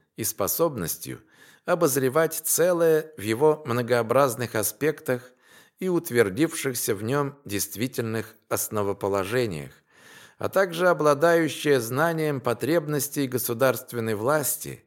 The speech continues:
в особенности в качестве совещательного момента, и, наконец, сословный элемент. Назначение сословного элемента – состоит в том, чтобы всеобщее дело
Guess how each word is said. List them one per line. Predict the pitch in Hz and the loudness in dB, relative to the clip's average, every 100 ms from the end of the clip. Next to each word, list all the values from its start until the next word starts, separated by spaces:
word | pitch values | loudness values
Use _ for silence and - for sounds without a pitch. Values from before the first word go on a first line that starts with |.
| _ _ _ _ | _ _ _ _
в | - | -4
особенности | 78 - 160 156 101 78 - 62 - _ _ _ | -2 0 0 0 -2 -4 -6 -12 -14 _ _ _
в | - | -16
качестве | - 135 135 123 - 123 123 | 0 2 2 -2 -2 -2 0
совещательного | - 113 110 - 131 127 123 117 117 110 | -2 -2 -2 0 0 0 -2 -2 -2 -2
момента, | 110 110 135 139 92 67 64 _ _ _ - _ | -2 -2 0 -2 -4 -10 -12 _ _ _ -20 _
и, | 180 | -4
наконец, | 170 - 120 139 156 - - | -4 0 0 0 0 -2 -2
сословный | - 117 - 120 160 160 147 143 - | -4 0 0 2 2 2 -2 -4 -6
элемент. | 127 120 107 73 62 52 - _ _ _ _ _ - | -4 -2 -2 -6 -10 -14 -20 _ _ _ _ _ -6
Назначение | 87 92 95 - 165 160 147 | -4 -2 -2 0 0 2 0
сословного | 120 123 113 139 147 131 131 123 120 | 2 0 2 4 4 4 2 2 2
элемента – | 113 113 143 139 - 69 - _ _ _ _ - | 0 -2 -2 -4 -6 -10 -12 _ _ _ _ -8
состоит | 113 - 139 160 160 | -6 0 2 2 0
в | - | -2
том, | 180 180 160 - | 0 0 -2 -10
чтобы | - - 117 113 | -20 -2 2 2
всеобщее | - - 147 160 - 147 139 | 0 2 2 2 -2 -2 -2
дело | 117 160 160 76 | 0 2 2 0